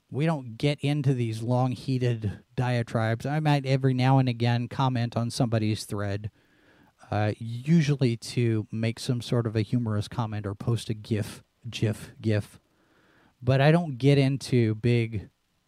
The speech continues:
long, drawn-out debates, um, because it's, it's not worth, it's not worth the hassle. It's not worth the effort. So that's, that's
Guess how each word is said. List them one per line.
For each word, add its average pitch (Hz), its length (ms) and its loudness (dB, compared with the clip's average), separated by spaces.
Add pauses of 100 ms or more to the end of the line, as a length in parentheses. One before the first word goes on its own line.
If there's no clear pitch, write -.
(140)
long, 120 520 2
drawn-out 117 640 0 (260)
debates, 117 640 -4 (1200)
um, 104 480 -6 (140)
because 120 640 2
it's, - 440 -6
it's 143 340 -8
not 165 200 0
worth, 160 480 0
it's - 180 -2
not 180 140 -2
worth 180 160 -2
the 156 100 2
hassle. 185 460 -2 (680)
It's - 140 -6
not 156 140 -2
worth 147 160 2
the 135 140 2
effort. 151 260 0 (2500)
So 185 300 6
that's, 190 380 4
that's - 1300 -4